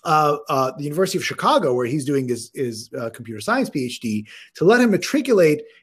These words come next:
in a master's in international relations at the Fletcher School in Boston simultaneously and vice versa. And so what w-, w-, the, the, the, the,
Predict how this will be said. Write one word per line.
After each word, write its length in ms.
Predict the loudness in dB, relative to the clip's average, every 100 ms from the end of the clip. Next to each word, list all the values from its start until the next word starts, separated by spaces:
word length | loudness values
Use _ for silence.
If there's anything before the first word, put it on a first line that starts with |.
| -6
in 80 | -2
a 60 |
master's 500 | 0 0 0 0 -2
in 80 | -2
international 580 | -4 -4 -4 -4 -6 -2
relations 460 | 2 2 0 -4 -6
at 80 | -6
the 80 | -6
Fletcher 400 | -2 -2 0 0
School 300 | 0 2 2
in 160 | 0
Boston 720 | 0 0 0 0 0 0 -4 -10 _ _ _ _ _ _
simultaneously 1120 | -4 0 4 4 4 2 4 2 2 -4 -4 -4
and 120 | -4
vice 260 | -2 -4 -4 -8
versa. 160 | -12 -14 _ _ _ _ _ _ _ _ _ _ _ _ _ _ _ _ _ _ _ 0
And 220 | 0 0 -2
so 460 | 4 6 6 4 -12 _
what 560 | -10 -4 2 2 2 -8 _ -10
w-, 280 | -8 -8 -12
w-, 340 | -16 -10 -2
the, 220 | 0 0 0
the, 480 | 0 4 4 4 -2 _ _
the, 160 | -4 -4
the, 400 | -4 -6 -6